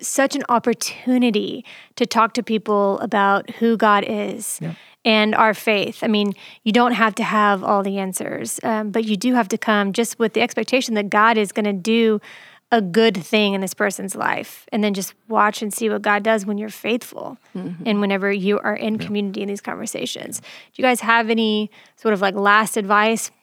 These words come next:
Speaker 1: before we wrap up?
Speaker 3: Well, I
Speaker 1: Like,
Speaker 3: think I
Speaker 1: just one
Speaker 3: was
Speaker 1: thing to remember?
Speaker 3: Just to piggyback off of that, I think even if you can present, like, the ten most compelling reasons to believe in Jesus, it's not going to be, um,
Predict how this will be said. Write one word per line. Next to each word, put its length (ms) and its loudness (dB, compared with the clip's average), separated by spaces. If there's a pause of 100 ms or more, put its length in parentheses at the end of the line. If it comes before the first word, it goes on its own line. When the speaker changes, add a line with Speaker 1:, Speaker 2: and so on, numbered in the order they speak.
(260)
Speaker 1:
before 560 0 (460)
we 100 -2
wrap 260 0
up? 280 0 (260)
Speaker 3:
Well, 80 0
I 40 4
Speaker 1:
Like, 120 2
Speaker 3:
think 60 -2
I 100 4
Speaker 1:
just 80 4
one 120 4
Speaker 3:
was 60 -4
Speaker 1:
thing 140 0
to 60 2
remember? 380 0
Speaker 3:
Just 240 0
to 60 -2
piggyback 560 -2
off 200 -4
of 100 -4
that, 260 -4
I 80 -2
think 380 -6
even 260 -6
if 140 -8
you 100 -6
can 220 -10
present, 440 -6
like, 220 -8
the 100 -4
ten 360 -2
most 240 -2
compelling 440 -4
reasons 540 0
to 120 -4
believe 300 -2
in 120 -2
Jesus, 540 -2
it's 200 -6
not 240 -4
going 300 -4
to 120 -2
be, 360 -2 (600)
um, 300 -4